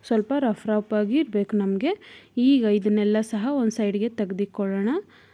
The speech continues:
ನಮ್ಗೆ ಇನ್ನು ನೆಕ್ಸ್ಟ್ ಏನು ಮಾಡ್ಬೋದು ಇದನ್ನ ಅಂದ್ರೆ, ಹಾಗೇನೂ ತಿನ್ಬೋದು, ಆದರೆ ಒಗ್ಗರಣೆ ಹಾಕ್ಕೊಳ್ಳೋದ್ರಿಂದ ನಮಗೆ ಒಂದು ತಿಂಗಳವರೆಗೂ ಸಹ ಇದನ್ನ ಸ್ಟೋರ್ ಮಾಡಿ ಇಟ್ಕೋಬೋದು. ನಾನಿಲ್ಲಿ ಒಂದು ಮೂರರಿಂದ ನಾಲ್ಕು ಟೇಬಲ್ ಸ್ಪೂನಷ್ಟು ಎಣ್ಣೆನ ಸೇರಿಸಿ, ಆ, ಸ್ವಲ್ಪ, ಆ, ಅದು ಸ್ವಲ್ಪ ಬಿಸಿ ಆದಮೇಲೆ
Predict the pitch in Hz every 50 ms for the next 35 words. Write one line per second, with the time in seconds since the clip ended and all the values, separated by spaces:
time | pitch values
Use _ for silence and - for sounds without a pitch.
0 | _ _ _ 277 302 320 330 311 285 277 262 254 247 247 - - - - 302 285
1 | 262 254 247 247 240 226 214 208 202 196 208 208 208 208 208 202 202 208 202 202
2 | 202 196 196 196 196 214 285 415 - - - _ _ - 202 190 202 208 233 269
3 | 285 320 311 - 269 247 247 220 233 220 208 277 370 453 330 233 208 214 247 247
4 | 220 190 190 196 226 240 254 247 220 208 - - 220 208 202 208 202 202 185 196
5 | 202 196 196 202 254 349 415 - - - - - - _ 240 220 208 214 208 302
6 | 349 339 277 240 220 208 - - 226 233 233 220 233 220 214 202 220 214 - 220
7 | 214 240 254 220 214 214 247 240 - - - 220 208 202 208 202 202 196 202 196
8 | - - - 202 180 196 190 180 214 302 403 415 - - - - - _ - 233
9 | 240 285 302 285 277 262 262 247 240 233 233 226 233 269 294 311 302 285 262 254
10 | 254 240 220 208 208 214 214 - - _ _ _ _ - 226 214 208 208 208 -
11 | - 214 208 208 202 - - 220 214 208 202 196 202 214 214 214 208 - - 214
12 | 196 180 - - 320 370 427 - - - - - - - _ _ - - _ _
13 | _ - _ _ 254 240 233 226 226 226 226 240 240 240 220 - - _ - 254
14 | 247 240 233 226 226 226 226 220 202 226 220 - 277 285 320 302 - 294 226 208
15 | 226 226 - 254 233 214 196 214 214 214 226 277 320 320 - _ _